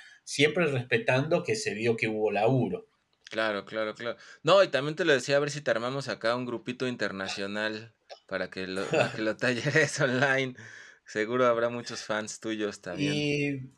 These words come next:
Speaker 1: Por
Speaker 2: De este
Speaker 1: ahí
Speaker 2: lado.
Speaker 1: sería algo a pensar para el año que viene. Yo lo que exijo es un compromiso de un año.
Speaker 2: Claro,
Speaker 1: Eh,
Speaker 2: por lo
Speaker 1: por
Speaker 2: menos.
Speaker 1: suerte, la mayoría te han cumplido eso.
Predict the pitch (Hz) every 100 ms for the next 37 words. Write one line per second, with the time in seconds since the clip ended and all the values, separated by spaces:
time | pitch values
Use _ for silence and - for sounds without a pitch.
0 | _ _ _ 151 147 160 190 196 185 180
1 | 175 170 - 151 151 160 160 165 170 165
2 | - 151 143 - 170 170 143 135 139 143
3 | 139 131 123 123 110 104 147 139 131 135
4 | 123 - 147 131 147 147 - _ - -
5 | _ _ 113 117 - 123 117 113 110 104
6 | 101 101 - _ 113 104 107 107 117 -
7 | 113 107 104 98 90 90 - _ _ _
8 | _ _ _ 107 104 101 95 101 98 95
9 | 95 95 98 107 101 147 170 139 117 117
10 | 120 120 131 147 147 127 117 110 110 110
11 | 107 104 101 98 - - 120 120 117 113
12 | 117 120 120 117 127 139 175 180 -